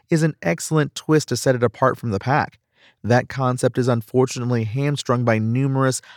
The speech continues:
highly annoying technical issues and weak boss fights, but awesome explorable areas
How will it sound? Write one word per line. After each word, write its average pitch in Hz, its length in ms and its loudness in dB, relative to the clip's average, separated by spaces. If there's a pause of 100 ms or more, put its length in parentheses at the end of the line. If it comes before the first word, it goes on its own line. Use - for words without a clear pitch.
(100)
highly 180 480 2
annoying 143 500 0
technical 131 480 0
issues 110 380 0
and 147 280 0
weak 143 200 0 (100)
boss 139 320 2
fights, - 380 -4 (280)
but 123 240 2
awesome 117 360 0
explorable 113 640 2
areas 131 420 2